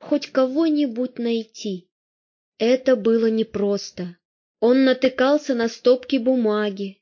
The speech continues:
тетрадки, пеналы и карандашницы. И, казалось, не счесть было числа всем предметам на столе.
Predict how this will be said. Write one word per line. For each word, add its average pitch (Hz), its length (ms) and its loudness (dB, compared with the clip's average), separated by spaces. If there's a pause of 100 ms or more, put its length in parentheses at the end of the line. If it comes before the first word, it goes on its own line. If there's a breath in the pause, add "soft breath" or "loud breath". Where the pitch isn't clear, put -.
тетрадки, 214 880 -6 (140)
пеналы 226 520 2
и 254 160 -4
карандашницы. 233 1080 -2 (800)
И, 240 100 -4
казалось, 285 760 2
не 269 180 2
счесть 311 540 0
было 277 300 2
числа 277 560 -2
всем 277 400 -2
предметам 262 720 0
на 202 100 -2
столе. 202 580 -4